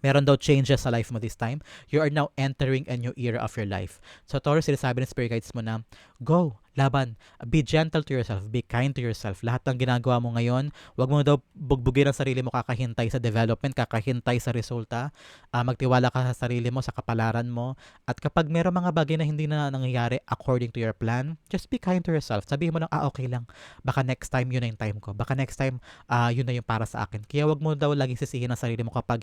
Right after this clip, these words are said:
hindi nangyari yung gi-, gusto mo mangyari. Na wag mo daw lagi, "Ah, dapat pa ganito ginawa ko, dapat ganyan ginawa ko, tanga-tanga ko talaga." Wag mo daw gawin sa sarili mo yun.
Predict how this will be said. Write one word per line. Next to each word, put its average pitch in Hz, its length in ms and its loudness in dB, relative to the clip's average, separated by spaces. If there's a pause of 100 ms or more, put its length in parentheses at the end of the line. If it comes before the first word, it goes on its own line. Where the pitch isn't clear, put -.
hindi 120 160 -2
nangyari 110 480 -2
yung 104 40 -8
gi-, 123 120 -6
gusto 117 240 -8
mo 110 160 -4
mangyari. 107 480 -4 (480)
Na 123 400 4
wag 131 80 6
mo 135 160 2
daw 135 80 4
lagi, 120 160 0
"Ah, - 160 -2 (340)
dapat - 240 -8
pa 123 160 -4
ganito 117 160 -4
ginawa 110 240 -2
ko, 127 80 -4
dapat 120 240 -2
ganyan 107 240 -4
ginawa 107 100 -6
ko, - 60 -12
tanga-tanga 104 400 -4
ko - 40 -8
talaga." 104 280 -8
Wag 131 160 -4
mo 170 80 -2
daw 175 80 4
gawin 147 240 4
sa 143 80 -10
sarili 113 320 -4
mo 107 100 -8
yun. 101 100 -10